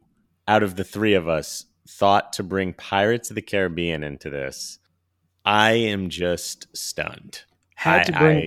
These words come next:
Speaker 1: I
Speaker 2: a thruple. I had, that was one of my
Speaker 1: Wow.
Speaker 2: key categories. It had to be a thruple. And this,
Speaker 1: Wow.
Speaker 2: this is the, and again, it's, it's such a big film that would have been an absolute flop if it wasn't for the balance that they're able to pull off.
Speaker 1: So true.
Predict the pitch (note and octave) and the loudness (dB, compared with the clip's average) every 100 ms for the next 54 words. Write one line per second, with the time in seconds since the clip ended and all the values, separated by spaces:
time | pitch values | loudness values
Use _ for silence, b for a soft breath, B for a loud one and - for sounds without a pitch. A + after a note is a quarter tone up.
0 | D#2 - C3+ B2+ G#2 - - C#3 E3 D#3 | -4 -4 -4 -4 -8 -10 -6 -2 0 0
1 | C#3+ D3 C#3+ D#3+ E3 D3 - E3+ F3 C#3+ | 0 0 2 2 2 0 -2 -2 0 0
2 | C3 A2+ A2 A2 - A#2+ C#3 C#3 C#3+ C#3+ | 0 -4 -4 -6 -8 -6 -6 -6 -4 -2
3 | C3 B2 A#2 - A2+ A2 - b b b | -2 -4 -6 -6 -10 -10 -12 b b b
4 | b b - C3+ C3 D#3+ - - - C3 | b b -14 -10 -6 -4 -4 -4 -6 -6
5 | - E3+ D3 C#3+ C#3+ D3 D#3+ D#3 G#3+ C#3+ | -6 -6 -4 -6 -4 -2 0 2 0 -2
6 | - - D#3 - - D3+ D3+ - G3 B2 | -4 -6 -4 -4 -4 -2 -2 0 -2 -2
7 | C3 D3 - C3 D3 F#3 D#3 C3 B2 B2 | -6 -6 -6 -2 0 -2 -2 -2 0 -2
8 | A#2+ B2+ A2+ A2 A#2 - A#2+ A2 - - | -2 -4 -4 -6 -8 -6 -6 -6 -10 -14
9 | A2+ A2+ - _ _ _ _ - A#2+ A#2+ | -10 -8 -10 _ _ _ _ -12 -8 -4
10 | B2 A#2 A2+ - B2 A2 G2+ A2 G#2+ G2+ | -2 -4 -6 -8 -6 -6 -8 -8 -6 -8
11 | - A2+ - - - - - - - - | -10 -12 -12 -14 -12 -14 -12 -12 -10 -10
12 | - C3 A#2 G2 - - A#2+ A#2+ | -2 2 2 2 -4 -6 -4 -4